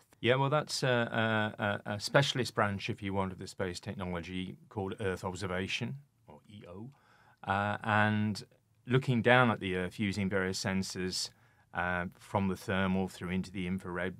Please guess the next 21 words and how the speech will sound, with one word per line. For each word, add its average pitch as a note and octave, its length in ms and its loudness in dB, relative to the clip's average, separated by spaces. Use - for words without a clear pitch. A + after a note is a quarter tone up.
uh, E2 60 -10
maybe F2 240 -12
going F#2 240 -6
as F2 140 -8
far F#2 220 -4
as F2+ 160 -8
the F2 500 -14
thermal G#2+ 360 2
infrared G#2+ 380 0
and F2 60 -6
into, F#2+ 340 -4
um, E2+ 480 -4
microwave G#2+ 640 0
radiation, B2 600 0
uh, F#2 320 0
which - 200 -8
is F2 80 -16
a F2 60 -18
type F#2 260 -2
of E2 120 -8
radar. A2+ 480 0